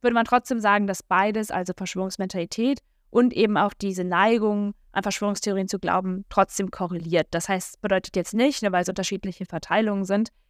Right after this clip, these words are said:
dass es ganz voneinander unabhängig ist, sondern es hängt eben doch miteinander zusammen. Aber wir können ja grad so ein, so ein Recap machen.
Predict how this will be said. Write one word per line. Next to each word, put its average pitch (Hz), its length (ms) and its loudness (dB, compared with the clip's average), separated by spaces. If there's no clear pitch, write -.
dass 185 160 2
es 185 140 -8
ganz 175 220 0
voneinander 180 400 0
unabhängig 185 580 -2
ist, 240 200 -2
sondern 202 280 2
es - 140 -4
hängt 214 180 2
eben 190 220 0
doch 190 180 0
miteinander 180 520 -2
zusammen. 175 600 -4
Aber 196 100 0
wir 185 80 2
können 214 180 0
ja 220 80 4
grad 202 220 0
so 196 100 -4
ein, 185 260 -4
so 202 100 -6
ein 180 80 -6
Recap 196 420 -4
machen. 220 380 -2